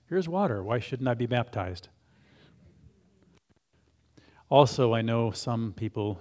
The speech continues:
as they've, uh, committed their lives, also, um,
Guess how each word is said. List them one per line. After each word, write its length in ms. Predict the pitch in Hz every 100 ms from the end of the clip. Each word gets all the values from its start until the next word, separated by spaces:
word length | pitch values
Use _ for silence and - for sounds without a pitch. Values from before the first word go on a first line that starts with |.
| 165 202
as 200 | 113 98
they've, 260 | 107 101 - 226 170
uh, 220 | 104 104
committed 280 | - 120 107
their 100 | 104
lives, 380 | 104 107 104 - - - - _
also, 480 | 135 127 - 120 113 - -
um, 380 | 123 107 104